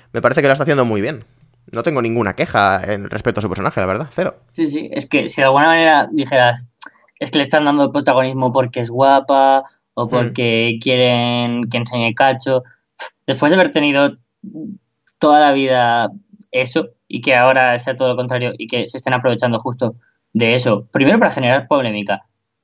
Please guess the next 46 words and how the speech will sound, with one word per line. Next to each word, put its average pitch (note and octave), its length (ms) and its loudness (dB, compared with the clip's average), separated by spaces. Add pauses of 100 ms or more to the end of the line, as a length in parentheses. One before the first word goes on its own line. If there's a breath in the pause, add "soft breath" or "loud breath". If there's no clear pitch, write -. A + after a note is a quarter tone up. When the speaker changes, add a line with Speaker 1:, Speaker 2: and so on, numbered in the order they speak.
(100)
Speaker 2:
como - 160 -4
una B2+ 100 2
estrategia, C3 580 -2
sabiendo B2 340 -2
que C#3 100 -2
no C3 400 0
es B2 220 -4
en A#2+ 420 0
ningún A#2 240 2
caso A2+ 220 0
para G#2+ 180 4
eso, C3 200 0 (340)
o - 100 -2
por B2+ 140 4
lo A#2 40 4
menos A2+ 340 2
es A#2 100 -4
lo A2+ 100 0
que G#2 240 -2 (400)
todos A2+ 220 2
pensamos, A#2 340 2
o B2+ 100 2
la G#2+ 80 4
mayoría, G#2+ 480 2
o G2 300 0 (240)
nosotros G#2+ 400 -2
dos G#2 220 0
por - 120 0
lo G#2+ 60 4
menos, A2+ 320 2 (400 soft breath)
me B2 100 2
parece A#2+ 680 2 (160)
genial. B2 360 0 (420)
En - 40 -20
cuanto G#2+ 260 -2
a G2+ 60 -2
idea, C3 800 4
personaje, B2 760 -2 (180)
porque E3 160 -2
es G#3 60 2
un G3+ 80 6
gran C3 200 2
personaje, C#3+ 440 -2
es B2 100 -4
como C#3 220 -2
si B2+ 440 -2